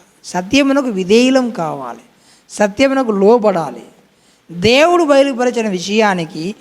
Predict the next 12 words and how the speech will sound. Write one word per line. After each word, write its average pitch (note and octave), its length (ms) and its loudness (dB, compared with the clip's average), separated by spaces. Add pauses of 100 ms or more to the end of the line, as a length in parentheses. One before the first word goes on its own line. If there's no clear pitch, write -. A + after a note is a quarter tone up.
(360)
ఎవరైతే B3+ 640 2
విధేయులవుతారో G3 1200 0 (960)
వారు F3+ 480 -2
బాగుపడతారు. E3 1040 -6 (380)
సౌలు B3+ 680 2 (600)
దేవుని C#4+ 460 2
శిష్యులను B3+ 480 -4
బెదిరించుటయు, A3 960 -2 (460)
హత్య F#3+ 300 -2
చేయుడు B3 400 0
ప్రాణాధారంగా G#3+ 800 0
పెట్టుకొని, G3 540 -4